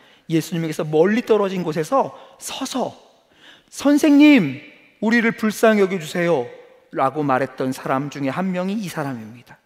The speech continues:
그랬던 그가 아직 사람들에게 돌아갈 수 없는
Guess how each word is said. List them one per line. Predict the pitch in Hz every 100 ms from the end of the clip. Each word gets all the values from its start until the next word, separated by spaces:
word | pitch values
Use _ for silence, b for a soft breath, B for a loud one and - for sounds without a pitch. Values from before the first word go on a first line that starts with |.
| _ _ _ _ _
그랬던 | - 180 180 - 220
그가 | 175 165 180 117 - b b b b
아직 | 165 233
사람들에게 | - 240 247 262 262 254
돌아갈 | 220 208 214
수 | 214 -
없는 | 175 185 233 185